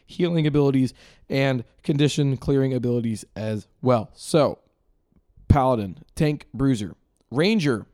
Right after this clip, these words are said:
utility, bruiser. Rangers have a lot of great things for traveling, for stealth, um, not only for them, but for their party. Great, um, great abilities against specific targets and, and in specific locations. A lot of utility, um, and they deal decent damage.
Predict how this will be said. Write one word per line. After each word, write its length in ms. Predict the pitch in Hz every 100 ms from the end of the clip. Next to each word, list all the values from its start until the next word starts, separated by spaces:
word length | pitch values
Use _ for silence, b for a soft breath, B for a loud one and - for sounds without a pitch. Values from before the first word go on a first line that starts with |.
| _
utility, 760 | 131 123 185 247 233 127 98 _
bruiser. 500 | 120 139 113 98 - _ -
Rangers 460 | 139 165 151 151
have 240 | 131 110 107
a 20 |
lot 240 | 104 117
of 100 | 123
great 220 | 123 131
things 300 | - 135 147
for 120 | - 107
traveling, 600 | 196 190 180 175 180 175
for 180 | -
stealth, 520 | 107 - 151 135 139 - B B -
um, 220 | 117 110
not 100 | 120
only 160 | 135
for 140 | 123 113
them, 180 | 113 113
but 120 | -
for 100 | 107
their 120 | 101
party. 460 | - 139 139 135 - B _
Great, 320 | - 131 113 -
um, 400 | 110 101 92 - -
great 240 | - 151 131
abilities 480 | 123 131 131 127 110
against 420 | 120 123 120 113
specific 480 | - 131 131 104 -
targets 400 | 156 151 147 135
and, 140 | 113 -
and 320 | 123 135 135
in 200 | - 120
specific 440 | - 113 - 127 113
locations. 600 | 110 - 127 131 123 123 B B
A 80 | -
lot 200 | 120 143
of 80 | 165
utility, 560 | 123 - 131 131 127 - b b b b _
um, 440 | - 107 92 90 82 _ - -
and 260 | 147 165 151
they 120 | 143
deal 200 | 135 151
decent 320 | 139 160 151
damage. 500 | 127 143 143 139 -